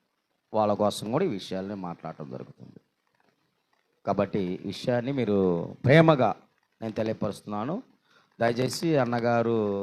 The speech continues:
సేవకులు వినయంగా, ఆ, తక్కువగా రకరకాలుగా మాట్లాడటం అనేది మంచిది కాదు.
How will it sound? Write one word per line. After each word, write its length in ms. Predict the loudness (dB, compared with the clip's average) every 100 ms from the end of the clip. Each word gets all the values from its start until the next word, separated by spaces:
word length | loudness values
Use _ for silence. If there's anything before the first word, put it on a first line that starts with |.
| -6 -8 -12
సేవకులు 600 | -8 -2 2 2 0 -2
వినయంగా, 720 | -2 -4 -6 -6 -2 -2 -2 -6 -6
ఆ, 600 | -2 0 0 -2 -4 -4
తక్కువగా 580 | -6 -4 -4 -2 -2 -4 -8 _ _ _ -20 _ _ _ _ _ _ -8
రకరకాలుగా 560 | -4 -4 0 0 0 -4
మాట్లాడటం 560 | -6 -6 -4 -2 -2
అనేది 280 | -2 -2 -4
మంచిది 380 | -4 -6 -6 -6
కాదు. 480 | -2 0 0 -2